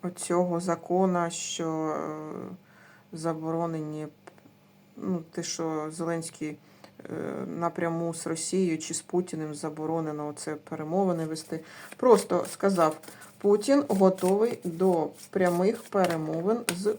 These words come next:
українською стороною. Заява Піскова, що це що дійсно правда, що Путін готовий до перемовин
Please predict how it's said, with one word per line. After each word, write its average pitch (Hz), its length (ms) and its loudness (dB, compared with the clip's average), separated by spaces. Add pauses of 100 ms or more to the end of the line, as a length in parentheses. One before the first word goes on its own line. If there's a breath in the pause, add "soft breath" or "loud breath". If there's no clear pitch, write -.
українською 190 880 0
стороною. 160 720 0
Заява 180 440 2
Піскова, 180 580 -4
що - 180 -8
це - 200 -6
що 190 180 -6
дійсно 185 460 -4
правда, 208 400 2
що - 200 -6
Путін 180 380 -6
готовий 214 520 0
до 180 180 -2
перемовин 208 720 0